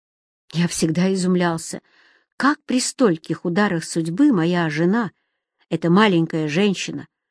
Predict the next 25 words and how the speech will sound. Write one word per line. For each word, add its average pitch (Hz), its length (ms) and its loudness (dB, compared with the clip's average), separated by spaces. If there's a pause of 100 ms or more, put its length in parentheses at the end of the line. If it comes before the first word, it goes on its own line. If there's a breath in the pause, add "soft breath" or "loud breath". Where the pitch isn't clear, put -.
(240)
сумела 269 440 6
сохранить 214 640 0
не 175 160 4
только 302 500 2
бодрость 170 560 4
духа, 165 320 0 (480 soft breath)
но 202 120 6
и 202 100 6
готовность 185 720 2
всех - 340 0
и 165 60 -2
каждого 190 460 0
одарить 165 380 -2
своей 160 380 0
добротой. 156 600 -2 (920)
И 277 280 6
вот 294 320 4
вдруг, 247 500 4 (280 soft breath)
через 277 320 8
одиннадцать 226 560 4
лет, 208 320 0 (320 loud breath)
возвращается 202 720 0
с - 120 -6
каторги 214 420 2
брат, 190 420 2